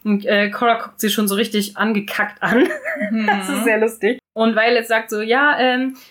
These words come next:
Speaker 1: so richtig nett, so, ja, äh, good afternoon, my dear.“ Und sie, „Ja, good afternoon.“ <laughs> So.
Speaker 2: Dann sagt sie doch noch sowas wie, „Hey, ich bin nicht hier, um zu stänkern,
Speaker 1: Genau,
Speaker 2: ich komme in
Speaker 1: ich,
Speaker 2: Frieden.“
Speaker 1: ich komme in Frieden. Ne, so wegen, „Soll, soll ich mich hier hinsetzen?“ Und Cora so, „Ja, wenn's sein muss“, so, „Mm, ja, okay.“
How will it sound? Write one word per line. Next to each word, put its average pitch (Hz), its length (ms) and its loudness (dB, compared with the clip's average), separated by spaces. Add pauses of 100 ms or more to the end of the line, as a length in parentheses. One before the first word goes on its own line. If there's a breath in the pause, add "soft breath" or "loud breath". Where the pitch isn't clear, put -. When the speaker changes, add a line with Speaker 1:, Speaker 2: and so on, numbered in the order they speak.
(140 loud breath)
Speaker 1:
so 233 140 0
richtig 302 280 0
nett, 269 220 2
so, 220 80 0
ja, 269 300 -2
äh, 294 120 0
good 302 220 -10
afternoon, 247 500 0
my 196 160 2
dear.“ 185 220 -2
Und 185 80 0
sie, 190 140 -4
„Ja, 190 300 2
good 170 220 -6
afternoon.“ 160 720 0
<laughs> 247 120 4
So. 247 200 2
Speaker 2:
Dann 240 480 2
sagt 302 200 2
sie 214 100 -2
doch 214 140 2
noch 214 120 2
sowas 214 440 0
wie, 202 340 -2
„Hey, 214 380 2
ich 208 240 -4
bin 240 140 4
nicht 247 140 4
hier, 233 200 2
um 226 100 2
zu 226 100 -2
stänkern, 269 380 2
Speaker 1:
Genau, 220 200 4
Speaker 2:
ich - 60 2
komme 247 200 4
in 208 140 6
Speaker 1:
ich, - 80 2
Speaker 2:
Frieden.“ 247 160 2
Speaker 1:
ich 247 60 6
komme 302 220 4
in 320 120 6
Frieden. 262 580 0
Ne, 233 160 0
so 240 180 -2
wegen, 233 340 0
„Soll, 262 240 2
soll 339 200 2
ich 330 80 -4
mich 339 160 0
hier 339 160 0
hinsetzen?“ 311 500 0
Und 247 160 -2
Cora 226 260 4
so, 220 160 -6
„Ja, 226 380 0
wenn's 208 180 -4
sein 214 240 0
muss“, 214 240 -6
so, 208 140 -6
„Mm, 214 380 -8
ja, 202 140 -2
okay.“ 233 400 -6